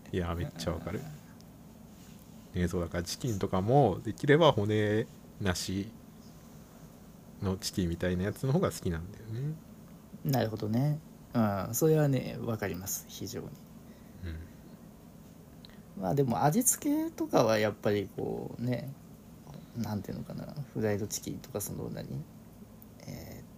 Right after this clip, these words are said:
Speaker 2: と、クリスマスだと、なんていうんですかね、ああいうチキン、なんていうんだっけ。
Speaker 1: うん。
Speaker 2: えーっと、
Speaker 1: 照り焼き？
Speaker 2: あ、やばい。て-、あ、照り焼きっぽい感じの、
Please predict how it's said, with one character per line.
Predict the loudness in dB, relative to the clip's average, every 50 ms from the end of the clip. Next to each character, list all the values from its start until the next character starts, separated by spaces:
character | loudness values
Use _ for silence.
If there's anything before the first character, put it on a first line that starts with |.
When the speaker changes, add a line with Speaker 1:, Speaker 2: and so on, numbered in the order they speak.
| -16
Speaker 2:
と、 | -12 -12 -10 -10 -10 -10 -10 -10 -8 -8 -4
ク | -2 -2
リ | 0 0
ス | 0 -2
マ | -2 -2
ス | -2 -4 -4
だ | -6 -6
と、 | -4 -4 -4 -4 -4 -4 -6 -10 -12 -14 -16 -16 -18 -18 -18 -18 -18 -18 -20 -20 -20 -14 -6 -4
な | -2 -2
ん | -2
て | -4 -6 -6
い |
う | -6
ん | -6
で | -6 -8
す | -8 -6
か | -4 -4
ね、 | -2 0
あ | 0
あ | -2
い | -2
う | -2
チ | -2 -2 -2 -2
キ | -4
ン、 | -10 -12 -14 -10 -4
な | -4 -4
ん | -2
て | -2 -6
い | -8
う |
ん | -8 -8
だ | -10 -12
っ | -10 -10
け。 | -8 -8 -8 -10 -12 -16 -18 -18 -18 -18 -20 -20 -20 -18 -18 -18 -18 -18 -18 -18 -18 -18 -18 -18 -18 -14 -6 -4
Speaker 1:
う | -4
ん。 | -2 -2 -4 -8 -12 -14 -14 -6 -4
Speaker 2:
え | -4 -4 -4 -4 -6 -6 -6 -6 -6 -6 -6 -6 -8 -6 -8 -8 -8 -8 -10 -10
ー |
っ | -12 -14 -16 -16 -12 -8
と、 | -6 -4 -4 -4 -4 -6 -6 -8 -8 -10 -10 -10 -10 -10 -10 -10 -10 -10 -10 -10 -10 -6 -2
Speaker 1:
照 | 0 0
り | 2
焼 | 2 -2 0 0 2
き？ | 2
Speaker 2:
あ、 | 2 2
や | 2 0
ば | 0 -2
い。 | -4 -4 -8 -14 -14 -18 -18 -18 -18 -6 2
て-、 | 6 6 6 6
あ、 | 6
照 | 2 2 0 0 -2 0 2 4 6
り | 6
焼 | 6 6 4 2
き |
っ | 2
ぽ | 4 4 4
い | 4
感 | 2 -2 -4
じ | -4 -6
の、 | -6 -8 -8